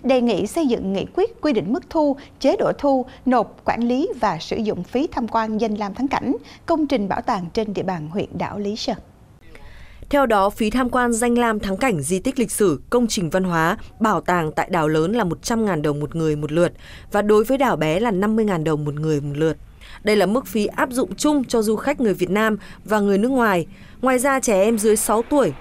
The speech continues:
Speaker 2: người khuyết tật đặc biệt nặng và người dân huyện Lý Sơn được miễn phí. Các đại biểu Hội đồng Nhân dân tỉnh đã đồng tình thông qua tờ trình này, tuy nhiên vẫn phải chờ văn bản chính thức,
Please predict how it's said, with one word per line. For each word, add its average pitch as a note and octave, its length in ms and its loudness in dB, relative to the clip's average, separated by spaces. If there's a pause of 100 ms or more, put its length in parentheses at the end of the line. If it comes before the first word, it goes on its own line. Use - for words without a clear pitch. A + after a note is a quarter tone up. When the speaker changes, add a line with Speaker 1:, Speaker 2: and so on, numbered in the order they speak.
(160)
Speaker 2:
người A#3+ 140 4
khuyết - 240 -2
tật - 220 -2
đặc G3 160 -4
biệt G3 180 0
nặng G#3 260 0
và F3 220 0
người F3+ 220 2
dân G#3+ 180 2
huyện G#3 180 0
Lý F3+ 160 0
Sơn A3+ 340 0
được E3 180 -2
miễn F3 160 -2
phí. G#3 340 0 (360)
Các A#3+ 140 -4
đại B3 120 0
biểu F#3+ 260 2
Hội D#3+ 240 -2
đồng F#3 220 2
Nhân A3+ 180 2
dân A#3 220 2
tỉnh F#3+ 280 0 (260)
đã F3 120 2
đồng A#3+ 240 2
tình G3 260 0
thông A#3 180 0
qua A3 140 2
tờ G3 140 0
trình F3+ 220 0
này, F#3 260 2 (300)
tuy B3+ 120 4
nhiên A#3 240 4
vẫn C4 220 -2
phải A#3 160 -2
chờ F3 220 0
văn F3+ 200 -2
bản D#3 180 -2
chính F3 220 -4
thức, C#4+ 200 0